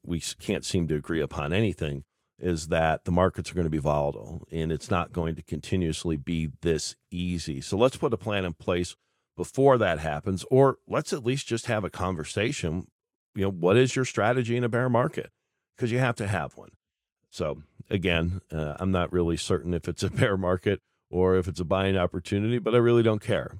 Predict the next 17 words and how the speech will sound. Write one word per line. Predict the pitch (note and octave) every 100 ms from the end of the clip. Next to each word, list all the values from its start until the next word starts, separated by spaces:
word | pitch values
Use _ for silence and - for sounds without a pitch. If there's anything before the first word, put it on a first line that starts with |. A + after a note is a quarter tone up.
| -
because | E2+ D#2+ G2+ E2+ E2 D#2
I | E2+
know | F2+ E2+ E2
our | D2+ E2+
clients | - F#2 D#2 D#2 D2+
are | D2+
protected | - C#2+ F#2 E2+ - D#2+
either | D2 D2 C#2 D2+
way. | G2 A2 G#2 _ _ _
And | F2
if | E2
we | D#2+
do | C#2+ G2+ G#2+
see | G2+ - F#2 F2 F2 E2 -
a | E2
meaningful | E2 E2+ F2 E2+ E2+ D2+
correction, | - D#2+ E2 E2 - E2+ D2+